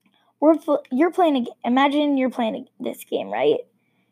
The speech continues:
How everybody is playing other games. You're playing it because other people are, but then somebody will move and you can't get that game.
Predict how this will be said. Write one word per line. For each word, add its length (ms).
How 680
everybody 480
is 140
playing 320
other 200
games. 380
You're 200
playing 440
it 340
because 340
other 200
people 280
are, 220
but 200
then 440
somebody 420
will 100
move 340
and 200
you 100
can't 280
get 180
that 200
game. 260